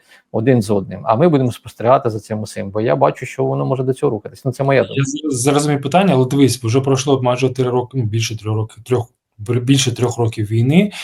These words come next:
Speaker 2: але інтернаціональний легіон Російської Федерації, вони не стали там повнорозмірними, вони не стали там в кількості десятків тисяч. Ну, тобто так, вони є, але вони якісь такі поодинокі, тобто немає якоїсь там величезної армії, не знаю, там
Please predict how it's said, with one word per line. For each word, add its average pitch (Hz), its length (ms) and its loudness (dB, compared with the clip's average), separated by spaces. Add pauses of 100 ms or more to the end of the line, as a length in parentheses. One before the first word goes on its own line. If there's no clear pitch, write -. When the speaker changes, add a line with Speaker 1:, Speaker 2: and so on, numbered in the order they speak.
(280)
Speaker 2:
але 107 340 4
інтернаціональний 120 720 0
легіон 123 500 2
Російської 110 380 -6
Федерації, 113 440 -2
вони 113 180 2
не 110 80 2
стали 135 400 2
там 101 140 -10
повнорозмірними, 110 840 2
вони 107 300 -2
не 110 80 2
стали 139 380 4
там 104 240 -2 (320)
в - 80 -18
кількості 117 420 -2
десятків 113 520 0
тисяч. - 600 -4
Ну, 104 100 -10
тобто - 180 -20
так, 156 340 4
вони 110 220 0
є, 147 300 4
але 120 480 4 (340)
вони 113 120 0
якісь - 280 -4
такі 107 120 -12
поодинокі, 131 840 4
тобто - 280 -12
немає 135 320 2
якоїсь 117 240 -2
там 101 140 -6
величезної 110 560 0
армії, 131 300 4
не 107 60 2
знаю, 98 220 -2
там 95 180 -12